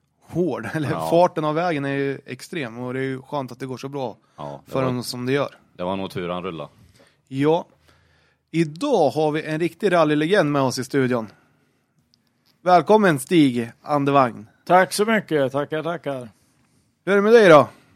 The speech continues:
Speaker 3: Ja, det är bra. Det är lugnt och bra just nu.
Speaker 1: Ja, det är inga täv-, ja, du har ju i alla fall åkt någon tävling, eller ett par tävlingar i år.
Speaker 3: Ja, vi har åkt två tävlingar. Så det, det har varit, eh, vi har kört, det, det är ju inställt det mesta, så vi har,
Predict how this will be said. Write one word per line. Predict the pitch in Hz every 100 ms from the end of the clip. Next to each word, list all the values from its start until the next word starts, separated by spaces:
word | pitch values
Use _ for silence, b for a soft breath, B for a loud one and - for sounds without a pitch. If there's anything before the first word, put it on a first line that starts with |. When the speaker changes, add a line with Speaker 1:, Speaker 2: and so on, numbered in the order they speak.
| _
Speaker 3:
Ja, | 180 160
det | 147
är | 180
bra. | 185 190 220 156
Det | 147 175
är | 196 202 190
lugnt | 180 190 190 165 214
och |
bra | 214 147 139
just | 135 -
nu. | 123 107 _ _ _ _
Speaker 1:
Ja, | 143 165
det | 170
är |
inga | 180 175
täv-, | 165 190 175 170
ja, | 156 165
du | 156
har | 190
ju |
i | 208 190
alla | 170
fall | 156
åkt | 170 147
någon | 226 190
tävling, | 143 143 131
eller | 139 143
ett | 143
par | 196 233
tävlingar | 143 127 123
i | 117
år. | 113 113 _ _ -
Speaker 3:
Ja, | 131 135 156
vi | 165
har |
åkt | 165 -
två | 180
tävlingar. | 160 160 131 117
Så | 110 160
det, | 151 180 220 208
det | 180 180
har | 196
varit, | 202 - -
eh, | 180 170
vi | 170
har | 175
kört, | - 180
det, | 180 175 190 -
det | 196 175
är |
ju | 190
inställt | 175 123 147 143
det |
mesta, | 190 175 139
så | 123
vi | 147
har, | 160 170